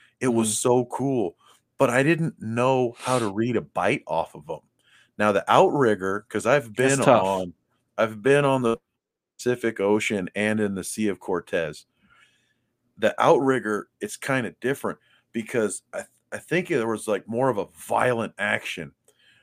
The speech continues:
Speaker 1: where when we were fishing, uh, last month, the, the reaction on the planer board was almost like a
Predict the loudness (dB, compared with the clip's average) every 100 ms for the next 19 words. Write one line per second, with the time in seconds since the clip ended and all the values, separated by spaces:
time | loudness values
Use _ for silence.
0 | _ _ -4 -2 0 0 -2 -8 -6 -4
1 | -2 -2 0 0 0 -2 -4 -10 _ _
2 | _ _ _ _ _ -20 -4 -2 0 -2
3 | -4 -6 -12 _ -6 -4 -4 -4 -6 -6
4 | -4 -2 -2 -4 -10 _ _ _ _ _
5 | _ _ _ -6 -2 -2 -4 -4 -2 0
6 | 0 2 0 -2 -2 -2 -2 -4 -2 -2
7 | -2 -2 -2 0 -4 -4 -4 -2 -4 0
8 | -2 -2